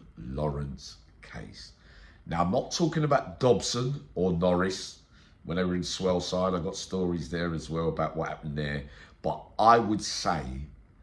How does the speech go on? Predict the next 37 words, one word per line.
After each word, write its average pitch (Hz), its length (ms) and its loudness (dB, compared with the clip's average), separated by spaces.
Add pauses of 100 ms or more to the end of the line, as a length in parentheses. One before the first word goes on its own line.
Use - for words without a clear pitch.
(240)
they 76 160 -4
are 73 140 -4
not - 380 -8
cut - 280 -8
from 78 240 -6
the 71 80 -8
same 73 320 -6
cloth 67 500 -8 (360)
as 69 220 -8 (120)
Jamie 98 580 -2 (520)
and 65 320 -8
Neil 73 340 -4 (480)
Aycock, 60 480 -12 (460)
because 73 240 -8
I 69 140 -6
met 67 260 -10
both 69 280 -6
of 64 60 -12
them, 62 240 -10 (460)
uh, 65 540 -6 (340)
as 78 200 -4
well, - 200 -14 (360)
if - 160 -10
you 76 60 -8
get 67 180 -12
what 62 200 -14
I 62 100 -14
mean. 58 220 -14 (640)
They 135 160 8
never 139 200 4
got 113 160 0
convicted 95 480 -6
of 67 100 -6
the 73 80 -10
Stephen 73 380 -6
Lawrence 62 360 -10
murder, 60 280 -10